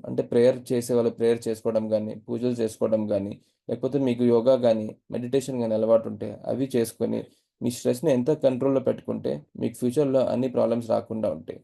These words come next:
ఇంత దాంతోపాటు ఒకవేళ మీరు బీపీ పేషెంట్ ఉంటే బీపీ కూడా మీకు చాలా కంట్రోల్‌లో ఉంటుంది. లాస్ట్‌ది ఏమంటే మనం ముఖ్యమైనది కూడా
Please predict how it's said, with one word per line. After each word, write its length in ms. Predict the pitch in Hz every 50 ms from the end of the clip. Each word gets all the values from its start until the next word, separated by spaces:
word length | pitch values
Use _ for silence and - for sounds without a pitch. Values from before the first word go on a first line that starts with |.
| _ _ _ _ _ _ _ -
ఇంత 280 | - 123 123 123 - 135 131 -
దాంతోపాటు 580 | - 120 123 135 131 156 135 127 120 120 - 127 127 123 - - _
ఒకవేళ 280 | 123 123 - 127 127 139
మీరు 200 | 135 131 123 120
బీపీ 240 | 123 127 123 156 147
పేషెంట్ 360 | - 131 120 127 123 123 117
ఉంటే 300 | 113 113 107 104 117 127 147 -
బీపీ 280 | - 117 117 117 135 135
కూడా 200 | - 120 117 117
మీకు 240 | 113 113 113 - 147
చాలా 260 | 147 - 117 113 123 135
కంట్రోల్‌లో 480 | - - 110 104 101 113 110 113 113 98
ఉంటుంది. 280 | 78 - - - - - _ _ _ - _ _ _ _ _ _ _ _ _ _ _ _ _ _ _ _ _ _ _ _ _ _ _ _ _ _ _ _ _ _ _ _ _ _ _ _ _ -
లాస్ట్‌ది 440 | 123 123 139 156 156 151 147 143 143
ఏమంటే 380 | 135 135 131 123 120 113 127 147 - - - -
మనం 180 | 120 117 123 120
ముఖ్యమైనది 560 | 120 120 117 147 139 139 131 123 120 120 120 120
కూడా 280 | 123 - 120 113 123